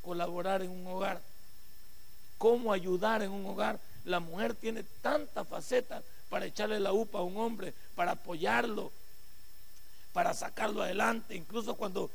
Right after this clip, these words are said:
hay malos momentos en la vida de un hombre, si hay una mujer que le pueda, como dicen, dar carreta a ese hombre, el hombre fuera otra cosa. ¿Sí, no es cierto?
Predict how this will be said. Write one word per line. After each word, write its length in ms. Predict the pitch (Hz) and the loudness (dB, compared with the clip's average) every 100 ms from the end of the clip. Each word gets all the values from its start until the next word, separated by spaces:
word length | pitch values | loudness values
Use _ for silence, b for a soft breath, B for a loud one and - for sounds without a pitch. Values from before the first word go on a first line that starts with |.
| B | B
hay 180 | 214 220 | 2 2
malos 280 | 226 226 208 | 2 2 2
momentos 640 | 190 180 226 240 208 180 | 0 0 2 0 0 0
en 80 | 180 | 0
la 80 | 185 | 0
vida 180 | 214 202 | 2 2
de 80 | |
un 120 | 185 220 | 4 2
hombre, 300 | 233 226 - - - - - - - - - | 4 2 0 -4 -4 -4 -4 -4 -4 -4 -2
si 120 | 175 | 2
hay 100 | 185 | 2
una 180 | 202 185 | 2 0
mujer 460 | 170 160 208 185 - - - - - - - - | -2 0 0 0 -2 -4 -4 -4 -4 -4 -4 -2
que 100 | 156 | -2
le 120 | 156 | -2
pueda, 560 | 147 175 220 214 156 - - - | -2 4 6 6 2 -2 -4 -4
como 200 | 170 170 | -4 0
dicen, 300 | 190 190 - | 0 0 0
dar 180 | 202 202 | 0 0
carreta 540 | - 180 - 359 - | -2 -2 0 0 0
a 40 | 180 | -2
ese 200 | 175 175 | -2 -2
hombre, 320 | 185 175 175 - - - - - - - - - - - - - - - | -2 -2 -4 -4 -4 -4 -4 -4 -4 -4 -4 -4 -4 -4 -4 -4 -4 -2
el 140 | 165 170 | 4 4
hombre 220 | 170 165 | 4 0
fuera 260 | 156 165 | 2 2
otra 220 | 165 156 151 | 2 -2 -4
cosa. 260 | 185 147 | -4 -2
¿Sí, 100 | 175 | 0
no 120 | 226 | 2
es 40 | 190 | 4
cierto? 360 | 220 - 151 | 4 4 -4